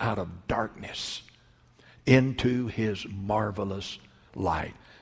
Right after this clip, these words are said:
Child of God, you're not in the kingdom of darkness. You are in the kingdom of light. Jesus called you out of the darkness. He transfor-, transported you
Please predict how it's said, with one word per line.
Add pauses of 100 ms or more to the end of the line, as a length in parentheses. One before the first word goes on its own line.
(100)
Child
of
God,
you're
not
in
the
kingdom
of
darkness. (400)
You
are
in
the
kingdom
of
light. (360)
Jesus
called
you (240)
out
of
the
darkness. (260)
He
transfor-,
transported
you